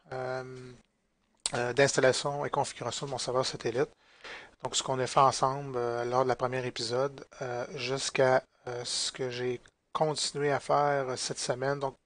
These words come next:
je suis pas très documenté, je vais peut-être le bonifier, là, dans les, euh, la semaine prochaine. J'ai un peu de temps, donc je vais bonifier l'information. Somme toute, euh, j'ai pas réussi à faire marcher, euh,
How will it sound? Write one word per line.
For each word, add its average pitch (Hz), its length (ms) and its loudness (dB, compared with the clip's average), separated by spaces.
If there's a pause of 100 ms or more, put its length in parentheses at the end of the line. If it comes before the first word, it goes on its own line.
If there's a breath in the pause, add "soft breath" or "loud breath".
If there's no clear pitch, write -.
(120)
je - 60 -20
suis - 80 -20
pas 143 80 -4
très 156 160 0
documenté, 151 600 2
je 151 120 0
vais 127 40 -2
peut-être - 280 -4
le 147 60 0
bonifier, 131 400 -2
là, 147 100 0
dans 127 140 0
les, 127 220 -4 (500 loud breath)
euh, 127 120 -4
la 123 80 -4
semaine 143 200 -2
prochaine. 156 340 0
J'ai 139 80 0
un 135 80 0
peu 135 140 2
de - 40 -4
temps, 147 220 4
donc 135 140 -4
je 127 80 -2
vais 123 40 -2
bonifier 135 500 -2
l'information. 131 760 -2 (480 loud breath)
Somme 143 240 4
toute, 185 260 6
euh, 143 160 10
j'ai 135 120 4
pas 170 100 6
réussi 175 240 4
à 196 60 4
faire 175 160 4
marcher, 165 540 2
euh, 127 600 4